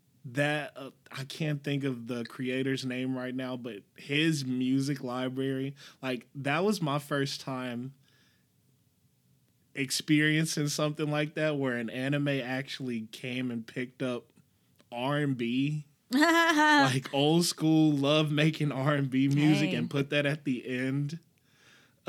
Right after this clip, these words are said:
Speaker 1: of JoJo's Bizarre Adventure. Like,
Speaker 2: It's
Speaker 1: we,
Speaker 2: bizarre.
Speaker 1: yeah, we spent an episode fighting vampires and, you know, immortal gods, and they're like, "All right,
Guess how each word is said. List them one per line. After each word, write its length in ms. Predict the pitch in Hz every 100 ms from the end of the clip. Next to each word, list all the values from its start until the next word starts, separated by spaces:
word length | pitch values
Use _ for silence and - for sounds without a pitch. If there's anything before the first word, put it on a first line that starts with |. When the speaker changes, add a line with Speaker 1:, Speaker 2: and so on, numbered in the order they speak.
| -
Speaker 1:
of 400 | 156 120 120 117
JoJo's 600 | 117 113 131 135 151 139
Bizarre 440 | 147 135 123 131 147
Adventure. 540 | 135 131 139 143 165
Like, 160 | 151 127
Speaker 2:
It's 80 | 120
Speaker 1:
we, 40 |
Speaker 2:
bizarre. 680 | 226 208 196 233 240 220 220 220
Speaker 1:
yeah, 200 | 135 143
we 160 | 135
spent 320 | 165 180 170
an 100 | 156
episode 600 | - 135 151 143 143 139 139
fighting 380 | 135 139 139 117
vampires 1000 | 120 131 135 127 120 117 113 117 127 -
and, 640 | 120 117 117 113 110 110 -
you 160 | 127
know, 420 | 123 110 110 107 104 - _ - 117 _ 120
immortal 400 | 123 127 143 131
gods, 580 | 120 120 113 110 120 120
and 180 | 113
they're 100 | 110
like, 380 | 113 107 90 - 107
"All 80 |
right, 300 | 147 160 143